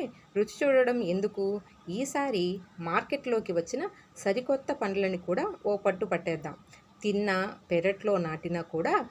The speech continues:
ఎంతో వైవిధ్యంగా ఉండే ఈ ఫలాలను పరిచయం చేసుకుందాం రండి.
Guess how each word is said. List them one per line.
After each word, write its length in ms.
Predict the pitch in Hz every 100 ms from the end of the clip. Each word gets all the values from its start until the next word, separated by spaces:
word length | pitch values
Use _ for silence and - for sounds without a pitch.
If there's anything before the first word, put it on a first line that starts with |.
| - - 175
ఎంతో 360 | 190 240 370 349
వైవిధ్యంగా 680 | 202 196 196 180 190 185 175
ఉండే 320 | 170 170 160 156 180 - -
ఈ 100 | 185
ఫలాలను 540 | 190 180 175 196 214 440 - - -
పరిచయం 380 | 190 190 202
చేసుకుందాం 580 | 185 165 - 160 165 262 196
రండి. 260 | 160 139